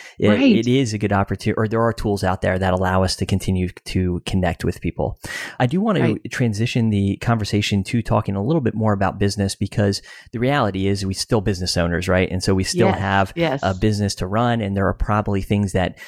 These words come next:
Speaker 1: need to be done or things that we can be doing. And I want to preface this side of the conversation with sort of a disclaimer. I hear
Speaker 2: Yeah.
Speaker 1: a lot, you know, "Oh, well, now we all have more time to work on our business." And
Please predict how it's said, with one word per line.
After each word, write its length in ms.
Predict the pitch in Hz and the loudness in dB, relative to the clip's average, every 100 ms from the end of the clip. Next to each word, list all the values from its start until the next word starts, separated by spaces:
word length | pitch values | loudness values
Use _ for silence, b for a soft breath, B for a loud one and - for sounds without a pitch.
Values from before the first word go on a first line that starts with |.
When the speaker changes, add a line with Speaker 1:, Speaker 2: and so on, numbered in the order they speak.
| B | B
Speaker 1:
need 240 | 101 131 135 | -2 0 0
to 80 | |
be 100 | 127 | -2
done 320 | 123 123 131 139 | 0 0 0 -2
or 200 | 98 98 | -4 -4
things 300 | - 101 92 | -2 -2 0
that 180 | 92 | 0
we 120 | 98 95 | 0 -4
can 380 | - - 110 | -2 0 0
be 160 | 101 95 | 0 -2
doing. 460 | 90 95 92 78 - B B B - | 0 0 0 -2 -8 B B B -2
And 240 | 123 113 | 0 0
I 100 | 110 | 0
want 160 | 180 104 | 0 -2
to 100 | - | 0
preface 400 | 147 143 107 - | 0 0 -2 -2
this 180 | 117 - | -2 0
side 240 | 113 104 | 0 2
of 60 | 98 | 0
the 60 | |
conversation 840 | - 98 92 95 107 104 - 98 95 | 0 0 0 -2 0 0 2 0 0
with 360 | 98 95 - - B B B B | 0 0 -4 -20 B B B B
sort 200 | - 123 | 0 2
of 60 | |
a 40 | 101 | 2
disclaimer. 720 | 107 - - 98 95 92 92 B B B | 0 0 0 2 2 0 -2 B B B
I 100 | 120 | -2
hear 220 | 117 160 | 2 2
Speaker 2:
Yeah. 100 | 90 | 2
Speaker 1:
a 20 | |
lot, 300 | 101 104 107 | 2 0 0
you 140 | 98 98 | -2 0
know, 400 | 90 90 95 - - | 2 0 -2 -10 -4
"Oh, 220 | 123 127 | 0 0
well, 240 | 120 110 | 0 0
now 220 | 104 113 120 | 0 0 0
we 120 | 120 | 0
all 200 | 117 120 | 2 2
have 240 | 117 113 | 0 -2
more 200 | 110 110 | 0 0
time 460 | 107 113 113 98 95 | 0 2 2 0 -2
to 120 | 107 | 0
work 200 | 98 101 | 0 2
on 60 | 98 | 0
our 120 | 98 | 0
business." 420 | 92 98 98 90 | 0 0 0 0
And 140 | 101 | 0